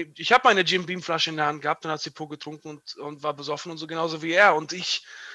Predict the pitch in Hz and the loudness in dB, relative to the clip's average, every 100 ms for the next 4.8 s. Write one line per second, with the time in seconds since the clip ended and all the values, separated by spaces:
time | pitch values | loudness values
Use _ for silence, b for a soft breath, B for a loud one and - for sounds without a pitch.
0 | B B - 165 180 185 180 175 - 165 | B B -12 0 0 2 -2 -4 -4 -2
1 | 180 226 165 160 156 151 175 165 151 151 | -2 -2 0 4 6 4 -2 0 2 2
2 | 139 160 - 180 196 - 151 143 139 139 | -2 -6 0 0 0 -4 -6 -4 -6 -6
3 | - - 156 - 156 160 147 147 160 208 | -8 -8 -10 -6 -6 -6 -10 -6 -6 -6
4 | 202 _ _ - 160 151 151 147 | -10 _ _ -4 -2 2 2 0